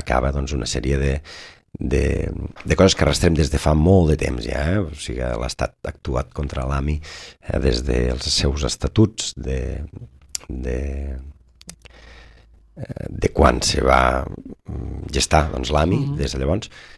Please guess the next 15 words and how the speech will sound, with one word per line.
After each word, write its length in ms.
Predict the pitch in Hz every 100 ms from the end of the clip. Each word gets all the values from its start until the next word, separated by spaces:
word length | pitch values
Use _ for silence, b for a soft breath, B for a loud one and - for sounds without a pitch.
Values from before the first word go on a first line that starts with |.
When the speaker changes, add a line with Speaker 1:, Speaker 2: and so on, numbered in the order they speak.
| _
Speaker 1:
fins 340 | - 76 71
a 220 | 78 82
qualsevol 560 | 80 65 69 73 64 62
altre 300 | 60 - -
tipus, 380 | - 65 71 69
doncs, 220 | 58 62
de, 380 | - 62 65 67
eh, 280 | 62 57 65 - -
als 160 | - -
nostres 420 | 65 - 64 67
associats, 800 | 71 - 67 - 71 71 - -
eh, 100 | 65
doncs, 360 | 78 78 60 -
des 260 | 58 60 64
de 340 | 64 60 60